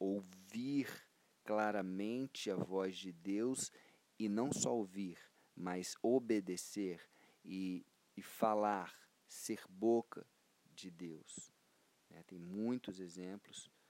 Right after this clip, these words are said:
no, no Antigo Testamento, e até hoje nós temos muitas pessoas que têm o dom da profecia, que são profetas.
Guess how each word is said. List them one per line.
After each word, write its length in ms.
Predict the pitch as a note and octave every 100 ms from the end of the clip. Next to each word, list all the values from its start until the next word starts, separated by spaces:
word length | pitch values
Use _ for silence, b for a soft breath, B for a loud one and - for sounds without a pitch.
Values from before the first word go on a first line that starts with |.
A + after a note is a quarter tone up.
| B B _
no, 640 | - F2 F2 E2+ E2 D#2+ C#2+
no 100 | F2
Antigo 400 | F2+ F2 F2 F2
Testamento, 760 | - F2 - F2+ E2 G2 A2 G2+
e 40 |
até 260 | F#2 - G#2+
hoje 340 | F#2+ G#2 G#2
nós 220 | F#2 F2+
temos 420 | - F#2 F2 - -
muitas 640 | F#3 F#3+ G#2 A#2 - -
pessoas 680 | - - - F2+ F#2 - - B B B B
que 120 | -
têm 240 | - G#2 G#2+
o 40 |
dom 220 | F2+ F2
da 100 | E2
profecia, 800 | - E2 - - - F#2+ F#2+ E2 - _ _ _ _ _
que 100 | _
são 140 | - E2
profetas. 800 | - - - F2+ E2+ F2 -